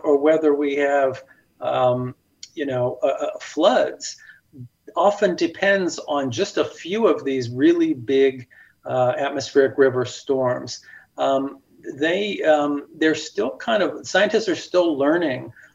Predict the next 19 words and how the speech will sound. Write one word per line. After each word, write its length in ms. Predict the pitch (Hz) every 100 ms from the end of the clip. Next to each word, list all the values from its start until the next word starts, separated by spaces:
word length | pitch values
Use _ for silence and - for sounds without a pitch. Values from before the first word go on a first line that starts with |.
| _
uh, 400 | 123 131 131 127 127
a 40 |
lot 320 | 135 131 143
about 440 | 139 120 131 143 -
them, 160 | 131
basically. 760 | 123 135 127 - - 127 120 113 - _ -
You 80 |
know, 100 | 143
they 140 | 135 131
fly 320 | - 160 151
airplanes 600 | 131 156 - 170 170 160
into 240 | 165 160
them, 360 | 165 165 180 180
uh, 220 | 135 135
like 300 | 127 135 135
they 140 | 143 131
do, 460 | 127 131 131 131
uh, 160 | 131 120
hurricanes. 760 | 143 151 - 170 180 214 -